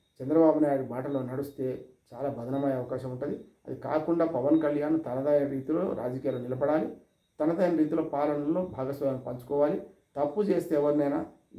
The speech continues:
తప్పు పట్టాల్సిన అవసరం ఉన్నదని విజ్ఞప్తి చేస్తూ, పవన్ కళ్యాణ్ కానీ, చంద్రబాబు నాయుడు గారు కానీ, కూటమి ప్రభుత్వం కానీ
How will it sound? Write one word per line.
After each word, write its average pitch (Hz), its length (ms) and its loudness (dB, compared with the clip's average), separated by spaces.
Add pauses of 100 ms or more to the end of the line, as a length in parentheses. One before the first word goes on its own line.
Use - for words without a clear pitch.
(160)
తప్పు 131 200 -8
పట్టాల్సిన 131 420 -4
అవసరం 123 300 -8
ఉన్నదని 117 240 -10
విజ్ఞప్తి 110 440 -10
చేస్తూ, 107 320 -4 (300)
పవన్ 151 260 6
కళ్యాణ్ 143 480 2
కానీ, 143 240 -2
చంద్రబాబు 139 600 0
నాయుడు 127 180 -2
గారు 123 220 -4
కానీ, 143 260 -2
కూటమి 143 440 0
ప్రభుత్వం 127 460 -4
కానీ 139 340 -4